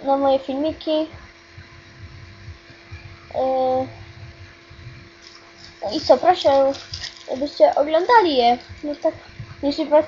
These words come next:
ciekawią, a jak nie, no to dobrze, piszcie w komentarzu. Yy, no. Mm, nie wiem, czy jeszcze mam na tym komuś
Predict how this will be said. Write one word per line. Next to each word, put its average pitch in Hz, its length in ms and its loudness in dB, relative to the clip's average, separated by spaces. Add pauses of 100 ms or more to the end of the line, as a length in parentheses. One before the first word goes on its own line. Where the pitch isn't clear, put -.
ciekawią, 285 540 4
a 262 80 0
jak 277 220 -4
nie, 269 140 -2
no 277 200 -6
to 320 100 -10
dobrze, 339 320 4
piszcie 330 340 -2
w - 40 -12
komentarzu. 285 760 0 (1000)
Yy, 262 500 0 (1400)
no. 240 300 -4 (1300)
Mm, 240 520 -6 (760)
nie 285 140 2
wiem, 254 240 -2 (240)
czy 240 120 -12
jeszcze 220 520 -8
mam 214 240 -4
na 208 100 -6
tym 214 260 -16 (100)
komuś 226 280 -6